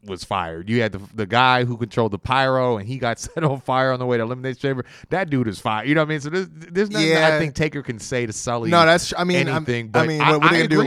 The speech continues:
Speaker 2: do?
Speaker 1: with
Speaker 2: Like,
Speaker 1: him.
Speaker 2: like prolong? I mean, because, you know, that's the one thing we, I, I forgot we actually could bring up is the fact that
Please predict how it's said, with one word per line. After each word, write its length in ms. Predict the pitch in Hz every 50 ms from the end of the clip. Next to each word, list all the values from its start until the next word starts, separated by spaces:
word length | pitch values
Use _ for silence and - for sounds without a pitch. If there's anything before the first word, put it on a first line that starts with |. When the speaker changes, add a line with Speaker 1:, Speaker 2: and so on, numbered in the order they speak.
| 135
Speaker 2:
do? 60 | - 131
Speaker 1:
with 80 | 131 113
Speaker 2:
Like, 60 | 98
Speaker 1:
him. 40 | 90
Speaker 2:
like 160 | 131 131 127 -
prolong? 420 | - 151 147 147 147 139 135 127
I 60 | 131 151
mean, 160 | 156 156 151
because, 280 | 151 - - 160 151
you 80 | 156 165
know, 80 | 160 156
that's 220 | 151 165 180 -
the 80 | 214 190
one 200 | 190 196 196 185
thing 140 | 185 180
we, 100 | 170 165
I, 160 | 151 160 160 - - 131
I 80 | 147
forgot 340 | - 165 156 151 147 143 139
we 100 | 143 143
actually 220 | 143 139 - 135
could 180 | 123 131 151 139
bring 200 | 127 139 135 135
up 80 | 127 123
is 80 | 123
the 80 | 123 -
fact 220 | - 139 131 120
that 120 | 135 123